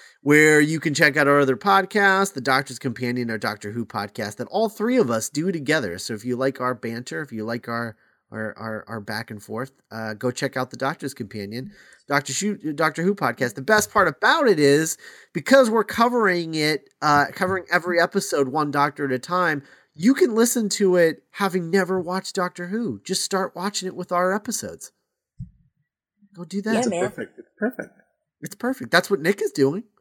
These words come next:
Speaker 3: Mm-hmm.
Speaker 1: Yeah. Uh, so go check that out. Also, Geek by Night,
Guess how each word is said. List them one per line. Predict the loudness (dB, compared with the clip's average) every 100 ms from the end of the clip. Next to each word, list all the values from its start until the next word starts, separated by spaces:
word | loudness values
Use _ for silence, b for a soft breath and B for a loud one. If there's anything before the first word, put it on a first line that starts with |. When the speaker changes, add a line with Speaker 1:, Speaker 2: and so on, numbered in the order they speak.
| _ -6
Speaker 3:
Mm-hmm. | -2 0 0 -2 -8 _ _ _ _ _
Speaker 1:
Yeah. | -8 -8 -8 _ -16 B B B
Uh, | 6 6 6
so | 4
go | 4
check | 6 4 2
that | 4 8
out. | 8 6 2
Also, | 4 4 6 4
Geek | 4 2 2
by | 2 2
Night, | 4 4 0